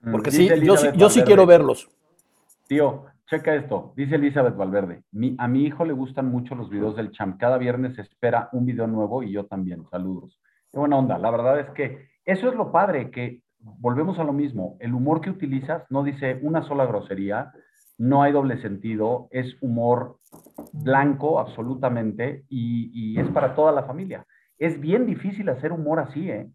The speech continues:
Speaker 1: Es bien difícil. O sea, la, la grosería, el albur, todo eso es como la salida fácil, creo yo. Y hacer cosas bien, sin decir groserías, es muy difícil, lo cual se, se agradece y se admira.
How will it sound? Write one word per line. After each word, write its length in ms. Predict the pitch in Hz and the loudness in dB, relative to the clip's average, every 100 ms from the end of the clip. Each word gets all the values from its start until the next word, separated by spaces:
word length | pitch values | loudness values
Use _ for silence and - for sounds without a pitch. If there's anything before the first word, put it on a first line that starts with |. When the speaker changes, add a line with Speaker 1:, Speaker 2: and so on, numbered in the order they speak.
| _ | _
Speaker 1:
Es 320 | 120 131 123 | -8 -8 -8
bien 440 | 113 131 160 180 185 | -8 -4 -4 -4 -8
difícil. 600 | 170 165 151 - 90 - _ _ _ | -8 -10 -10 -8 -12 -12 _ _ _
O 80 | 131 | -8
sea, 320 | 151 139 131 | 2 2 2
la, 380 | 135 120 127 127 | 0 -8 -14 -4
la 160 | 135 135 | -2 0
grosería, 720 | 131 127 139 156 165 160 151 | -2 -4 -4 -4 -2 0 2
el 100 | 127 | 0
albur, 540 | 123 135 139 147 135 | -4 -6 -6 -6 -4
todo 260 | 156 156 147 | -4 -2 -4
eso 160 | 139 | -6
es 80 | 147 | -14
como 220 | - 147 | -12 -8
la 160 | 131 110 | -6 -4
salida 320 | 110 131 127 | -4 -2 -2
fácil, 420 | 127 127 123 104 - | -2 -4 -4 -16 -6
creo 220 | 113 107 | -4 -2
yo. 400 | 101 98 143 - _ _ _ - | -2 -4 -6 -14 _ _ _ -2
Y 100 | 123 | -2
hacer 300 | 123 139 139 | 0 -2 0
cosas 420 | 156 151 143 - - 107 | -2 0 -4 -6 -20 -4
bien, 520 | 127 139 196 214 - _ _ _ _ _ | 0 2 0 -6 -14 _ _ _ _ _
sin 200 | 151 165 | -2 0
decir 300 | 170 - 160 | 0 -2 -4
groserías, 680 | 147 147 135 113 127 139 - | -2 -4 -4 -4 0 -2 -4
es 160 | 135 135 | -8 -4
muy 160 | 143 151 | -2 -2
difícil, 420 | 127 143 139 107 | -4 -8 -10 -10
lo 140 | 98 | -8
cual 340 | 123 131 147 - _ | -2 -2 -2 -10 _
se, 420 | - 101 98 87 - | -12 -8 -6 -10 -8
se 80 | 101 | -6
agradece 500 | 104 104 117 123 104 | -2 -2 -4 -6 -10
y 40 | |
se 100 | - | -8
admira. 400 | 90 131 139 78 | -10 -6 -8 -8